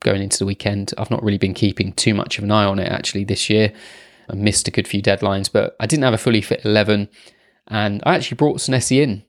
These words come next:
last minute, particularly thinking about this upcoming fixture run. It was nice to get rewarded with a nice little bonus goal in their defeat to Fulham. He is the main goal threat outside of their usual attacking midfielders. He, he always seems to have these purple patches over the last few years.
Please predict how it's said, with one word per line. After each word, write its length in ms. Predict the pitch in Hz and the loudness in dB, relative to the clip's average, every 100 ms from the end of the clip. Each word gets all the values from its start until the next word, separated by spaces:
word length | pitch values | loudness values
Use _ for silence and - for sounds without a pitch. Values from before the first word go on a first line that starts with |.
| - | -6
last 340 | 104 98 - | -4 -4 -2
minute, 320 | 104 110 - _ | 0 -2 -4 _
particularly 360 | - 135 - 98 | -4 -4 -2 -2
thinking 240 | 113 110 | -2 -2
about 220 | 101 98 | -2 0
this 160 | - - | 0 -2
upcoming 360 | - - 101 98 | -2 -4 -6 -4
fixture 360 | 131 - 104 | -4 -4 -2
run. 160 | 104 101 | 0 0
It 100 | - | -2
was 120 | 92 | 0
nice 260 | 110 107 - | 2 2 0
to 40 | |
get 160 | 95 87 | -4 -4
rewarded 480 | 104 104 104 101 | -2 0 0 0
with 120 | 101 101 | -2 -4
a 40 | |
nice 260 | 104 104 - | -2 -2 -4
little 140 | - | -2
bonus 380 | 135 135 113 - | 2 2 0 0
goal 340 | 117 98 95 - - - _ - | 2 2 0 -8 -20 -20 _ -6
in 260 | 107 101 | -4 -2
their 140 | 101 98 | -4 -4
defeat 360 | 98 98 - | -4 -6 -6
to 100 | - | -6
Fulham. 400 | - 110 110 107 - _ _ _ _ _ - | 0 2 2 0 -6 _ _ _ _ _ 0
He 240 | 208 214 | 2 4
is 120 | 208 | 4
the 80 | - | 2
main 220 | 160 143 | 4 4
goal 200 | 131 139 | 4 2
threat 400 | 127 - 101 - - | 2 0 0 0 -4
outside 460 | 117 - - 117 | -2 0 2 2
of 60 | 104 | 2
their 100 | 104 | 2
usual 600 | 104 107 101 101 101 - | 4 2 2 -2 -4 -8
attacking 340 | - - 107 98 | -6 -4 -2 -4
midfielders. 540 | 95 - 98 95 90 | -6 -2 -2 0 -2
He, 220 | 113 104 - | -2 -6 -2
he 140 | - | 2
always 220 | 131 110 | 4 4
seems 240 | - 98 - | 2 0 -2
to 60 | |
have 100 | 98 | -2
these 140 | 85 90 | -4 -4
purple 280 | 104 98 - | -2 -4 -4
patches 420 | 98 - - 101 | -6 -6 -4 -2
over 180 | 98 98 | -2 -2
the 80 | |
last 220 | 98 98 - | -4 -4 -4
few 140 | 101 | -4
years. 360 | 98 101 98 | 0 2 0